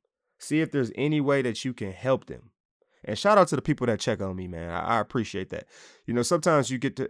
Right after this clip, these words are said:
you ask people, like, "How are you doing?" And you can kinda tell by their answer. Sometimes you gotta pry a little bit, like, "Well, what do you mean by that? Why is it just fine? Are you sure you good? You didn't sound good when you said that."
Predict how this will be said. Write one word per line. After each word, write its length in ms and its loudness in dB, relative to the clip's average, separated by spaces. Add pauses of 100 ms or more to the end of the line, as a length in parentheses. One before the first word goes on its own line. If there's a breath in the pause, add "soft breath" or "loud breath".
you 140 2
ask 200 2
people, 220 -2
like, 140 -2
"How 160 6
are 80 6
you 160 0
doing?" 300 2
And 80 0
you 60 -2
can 120 -12
kinda 200 -2
tell 300 0
by 140 0
their 240 -2
answer. 300 -8 (180 loud breath)
Sometimes 420 2
you 60 0
gotta 160 0
pry 240 4
a 60 6
little 200 0
bit, 160 -4
like, 160 -2
"Well, 140 -6
what 260 -4
do 60 -2
you 80 0
mean 180 -2
by 120 -4
that? 220 -6
Why 260 0
is 100 -2
it 60 -6
just 260 -8
fine? 360 0 (540)
Are 80 -4
you 140 -4
sure 240 2
you 120 2
good? 300 2
You 120 -2
didn't 160 -2
sound 340 0
good 140 0
when 120 -4
you 80 -10
said 260 2
that." 220 -2